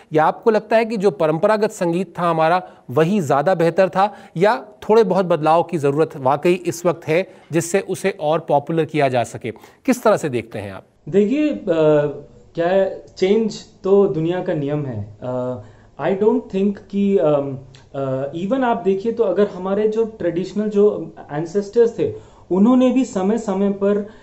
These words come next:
Speaker 2: अ, चीज़ों को दूसरी चीज़ों से inspire करके अपने में, अ, उसको किस तरह से उसे ढाला और उसे और enhance किया। तो कला है ही ऐसी चीज़, Art ऐसा है कि art हमेशा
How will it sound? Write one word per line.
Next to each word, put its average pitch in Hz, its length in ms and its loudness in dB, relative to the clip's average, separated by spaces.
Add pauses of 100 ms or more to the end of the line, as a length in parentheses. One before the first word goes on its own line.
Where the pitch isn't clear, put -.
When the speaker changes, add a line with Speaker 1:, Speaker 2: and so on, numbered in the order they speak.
(180)
Speaker 2:
अ, 151 400 0
चीज़ों 180 460 -2
को 208 400 6
दूसरी 175 480 -6
चीज़ों 196 220 -2
से 190 140 -2
inspire 175 420 -4
करके 190 400 -2
अपने 175 360 -6
में, 185 280 -4 (300)
अ, 143 380 -4
उसको 214 280 -2
किस 220 280 -8
तरह 180 260 0
से 202 140 -2
उसे 196 180 0
ढाला 135 360 -4
और 175 220 0
उसे 202 360 -2 (500)
और 196 220 4
enhance 156 440 -4
किया। 143 180 -4
तो 240 100 -6
कला 208 580 -2
है 160 180 -4
ही 226 180 0
ऐसी 202 160 2
चीज़, 139 340 -6
Art 180 340 0
ऐसा 190 220 2
है 196 180 0
कि 208 260 -4
art 180 380 -2
हमेशा 170 420 -2